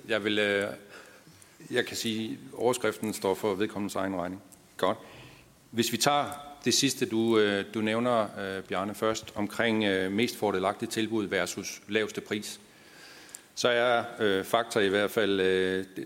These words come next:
derfra, hvor jeg kommer, det er, at faktisk fire ud af fem kører efter mest fordelagtige. Så det er det en afvejning mellem pris og kvalitet. Det er kun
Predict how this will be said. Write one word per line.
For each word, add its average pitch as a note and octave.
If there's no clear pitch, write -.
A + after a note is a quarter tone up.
derfra, G#2+
hvor G2
jeg G2+
kommer, G#2+
det G#2+
er, G#2+
at A2
faktisk -
fire C3+
ud A2+
af F#2+
fem A2+
kører A2+
efter F#2+
mest G2+
fordelagtige. F2+
Så A#2
det A#2+
er B2+
det C3
en A2
afvejning G2
mellem G2+
pris -
og F#2
kvalitet. F2+
Det A2+
er C#3
kun C3